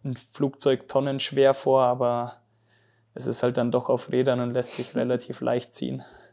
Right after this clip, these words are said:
Speaker 1: um ehrlich zu sein.
Speaker 2: Und wo es hingeführt hat, haben wir ja dann gesehen.
Speaker 1: Zum Aufstieg wahrscheinlich, ja.
Speaker 2: Richtig, ja. Welcher Spieler war denn der bisher lustigste?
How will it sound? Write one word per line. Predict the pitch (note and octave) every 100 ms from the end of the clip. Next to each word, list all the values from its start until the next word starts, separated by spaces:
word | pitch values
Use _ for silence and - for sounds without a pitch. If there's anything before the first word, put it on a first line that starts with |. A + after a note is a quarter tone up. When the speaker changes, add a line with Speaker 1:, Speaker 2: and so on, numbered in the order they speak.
| _ _
Speaker 1:
um | -
ehrlich | - B2 A#2+
zu | -
sein. | B2+ A2 A#2 - _ _ _
Speaker 2:
Und | - A#3
wo | G#3
es | B3
hingeführt | C4+ C#4 F4 - F4 F4+
hat, | F#4 -
haben | C#4+
wir | C4+
ja | C4
dann | C4
gesehen. | C4+ C#4 A3+ G#3+
Speaker 1:
Zum | D3 C3+
Aufstieg | C3+ - D3
wahrscheinlich, | C3+ B2 - - C3+
ja. | C#3+
Speaker 2:
Richtig, | D3+ C#4 C4 - A3
ja. | A3+ A#3+ A#3 _ _ _ _ _ _ _ _ -
Welcher | G3+ A3+ D4+
Spieler | E4 D#4+ D4+ C4+
war | C4
denn | C#4+
der | C4+
bisher | C#4 C4+ C4+
lustigste? | B3 D#4 - G#3 - G#3 G#3+